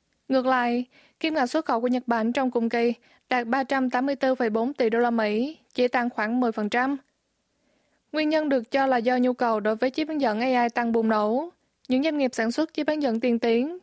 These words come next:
như hãng điện tử Samsung và S K Hynix của Hàn Quốc, cùng hãng sản xuất ủy thác chip bán dẫn foundry hàng đầu T S M C của Đài Loan, đã đóng vai trò dẫn dắt đà tăng trưởng xuất khẩu.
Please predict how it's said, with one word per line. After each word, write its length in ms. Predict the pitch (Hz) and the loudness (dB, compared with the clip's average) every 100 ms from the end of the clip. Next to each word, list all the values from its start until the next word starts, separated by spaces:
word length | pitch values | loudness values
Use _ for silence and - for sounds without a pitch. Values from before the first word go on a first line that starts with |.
| - | -6
như 140 | 294 | -2
hãng 160 | 277 233 | 0 2
điện 160 | 233 | 0
tử 140 | 226 220 | 0 0
Samsung 580 | 247 240 - 254 269 269 | 0 0 0 0 0 -2
và 160 | 214 226 | -2 -2
S 80 | - | -2
K 20 | |
Hynix 580 | 233 240 233 240 330 - | -2 0 0 0 -2 -4
của 100 | 254 | -4
Hàn 180 | 220 190 | -4 0
Quốc, 260 | 240 339 - _ _ _ _ - | 0 0 -4 _ _ _ _ -4
cùng 180 | 285 269 | 0 0
hãng 160 | 233 | 0
sản 200 | 240 240 | 0 -2
xuất 260 | 269 320 - | -2 -4 0
ủy 140 | 233 | 0
thác 200 | 277 294 - | 0 -2 -2
chip 140 | 294 | -2
bán 160 | 302 285 | -2 0
dẫn 180 | 220 | 0
foundry 460 | 240 247 240 254 247 | 0 -2 0 0 0
hàng 160 | 226 208 | 0 0
đầu 260 | 220 220 - _ | 0 0 -6 _
T 60 | - 226 240 294 | -2 0 0 -2
S 100 | - 247 | -4 -2
M 120 | 233 220 | 0 0
C 360 | 208 233 226 | 0 -2 -2
của 100 | 220 | 0
Đài 160 | 220 208 | 0 0
Loan, 320 | 214 247 262 - _ _ _ - | 0 -2 -4 -10 _ _ _ -2
đã 100 | 247 | 0
đóng 220 | 240 262 | 0 0
vai 140 | 311 294 | -2 0
trò 140 | 254 | 0
dẫn 260 | 220 214 233 | 0 0 0
dắt 220 | 311 269 | -2 -2
đà 160 | 233 | -4
tăng 220 | 214 220 - | -2 -2 -2
trưởng 200 | 208 208 | -2 -2
xuất 200 | 294 294 | -4 -2
khẩu. 400 | 226 214 254 | -2 0 -2